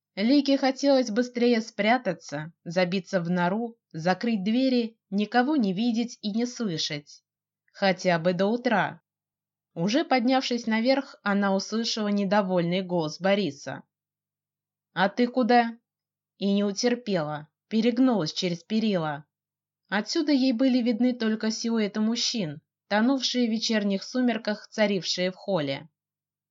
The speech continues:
И силуэт Кирилла двигался в сторону выхода. «Пойду прогуляюсь». «А ужин?» «Ужинайте без меня». «Нет, стой, так нельзя». Борис шагнул в сторону друга. «Объяснись,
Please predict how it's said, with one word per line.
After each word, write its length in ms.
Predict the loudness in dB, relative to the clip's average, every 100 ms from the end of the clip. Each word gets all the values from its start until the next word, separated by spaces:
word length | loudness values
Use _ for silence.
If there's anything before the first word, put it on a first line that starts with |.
| _
И 140 | -6 -6
силуэт 460 | -2 0 0 -2
Кирилла 380 | -2 0 4 2
двигался 640 | 2 -2 0 2 0 -2
в 40 | -8
сторону 520 | -4 0 0 2 0
выхода. 600 | 0 -2 -4 -4 -4 -6 -14 _ _ _ _ _ _ 0
«Пойду 420 | 4 4 4 -2
прогуляюсь». 880 | 0 0 2 4 4 2 -2 -12 -18 _ _ _ _ _ _
«А 160 | 2 4
ужин?» 500 | 4 2 0 -2 -4 _ _ _ _ _ _ -4
«Ужинайте 580 | 0 2 2 0 -2 -6
без 180 | -2
меня». 440 | 0 0 0 -2 -8 _ _ _ _ _ _ -6
«Нет, 420 | -2 2 0 -2
стой, 560 | -6 -4 0 0 -2 -8
так 220 | -6 -4
нельзя». 640 | -2 0 0 0 0 -2 -10 _ _
Борис 420 | -4 0 0 0
шагнул 400 | 0 -2 -2 -4
в 40 | -4
сторону 420 | -2 -2 0 -2
друга. 560 | -2 -2 -2 -6 -8 -12 _ _ _ _ _ _
«Объяснись, 880 | -4 -2 0 -2 0 0 0 -8 -20